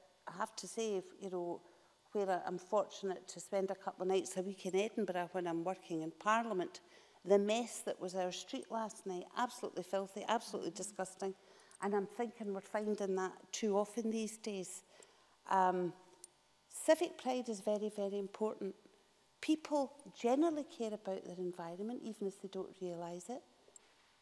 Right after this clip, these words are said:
And the environment, whether it be the natural environment or the built environment, the places that people have to be in, contribute so much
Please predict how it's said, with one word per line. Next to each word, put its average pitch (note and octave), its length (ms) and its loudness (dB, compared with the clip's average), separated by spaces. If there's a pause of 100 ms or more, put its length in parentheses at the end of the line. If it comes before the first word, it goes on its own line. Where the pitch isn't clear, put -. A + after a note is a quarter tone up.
(140)
And A#3 460 2 (280)
the G#3 160 10
environment, G#3+ 840 6 (640)
whether C4+ 320 6
it A3+ 200 -2
be G3+ 140 0
the F#3 80 2
natural B3+ 480 -2
environment G#3 720 -2
or G3+ 100 6
the G3+ 140 -2
built G#3+ 340 0
environment, A#3 720 -4 (420)
the F#3 100 0
places B3 640 0
that - 180 -14
people G#3+ 400 -4
have G3 220 -4
to G3 100 -6
be F#3+ 180 -4
in, G3 220 0 (640)
contribute A#3 640 2
so - 460 6
much - 480 2